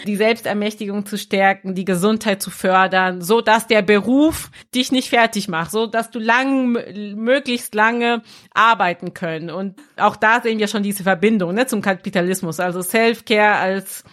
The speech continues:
Instrument, um einfach arbeitsfähig zu sein, um weiterhin bis zur Rente arbeiten zu können. Ja, aber das war sozusagen die zweite Phase. Und als nächstes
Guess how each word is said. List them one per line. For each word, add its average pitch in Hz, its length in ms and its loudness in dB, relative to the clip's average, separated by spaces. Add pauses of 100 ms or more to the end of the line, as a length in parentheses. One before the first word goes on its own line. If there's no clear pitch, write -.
Instrument, 208 840 0
um 220 140 2
einfach 208 460 0 (440)
arbeitsfähig 196 800 0
zu 175 120 -6
sein, 160 240 -2
um 190 160 0
weiterhin 208 640 0 (200)
bis 220 140 0
zur 208 180 2
Rente 202 300 -2
arbeiten 170 540 0
zu 160 100 -10
können. 143 320 -12 (600)
Ja, 196 340 2
aber 196 360 4
das 214 300 0
war 226 160 2
sozusagen 202 420 0
die 185 120 -8
zweite 220 340 0
Phase. 226 640 2
Und 202 220 -4
als 202 300 -2
nächstes 254 680 0